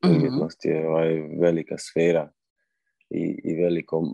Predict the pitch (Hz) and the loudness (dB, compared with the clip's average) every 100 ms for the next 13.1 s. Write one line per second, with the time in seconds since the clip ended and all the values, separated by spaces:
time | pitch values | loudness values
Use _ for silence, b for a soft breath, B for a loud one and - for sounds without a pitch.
0 | - 98 98 98 90 - 87 - 90 87 | 0 4 6 6 4 2 -2 2 2 2
1 | 78 80 76 - 82 - _ - - 90 | 0 -4 -6 -6 -8 -8 _ -20 -6 -2
2 | 92 90 85 82 - 90 90 87 - - | 0 0 0 -6 -4 -2 0 -2 -6 -16
3 | _ _ _ _ _ _ _ _ - 87 | _ _ _ _ _ _ _ _ 0 2
4 | 85 - 98 98 - 98 98 95 90 87 | 0 0 2 2 2 0 2 2 0 -2
5 | 85 85 85 85 78 _ 147 90 78 71 | -2 -2 -2 -2 -4 _ -4 -2 -2 -2
6 | 85 82 69 - 82 82 - 82 82 78 | 2 0 0 -8 -6 -6 -2 0 0 -4
7 | 82 80 73 _ - _ _ _ _ _ | -4 -2 -4 _ -20 _ _ _ _ _
8 | _ B B B B - 110 101 117 120 | _ B B B B 4 6 6 4 4
9 | 117 120 120 110 101 98 95 90 _ _ | 6 6 4 2 -4 -4 -6 -6 _ _
10 | _ _ _ _ _ _ - 98 95 92 | _ _ _ _ _ _ -8 -4 -2 -2
11 | 101 107 - 90 - 92 92 87 85 - | 0 0 -2 -12 -10 -6 -4 -4 -6 -8
12 | _ _ _ _ - 87 85 98 90 85 | _ _ _ _ -8 -6 2 4 4 2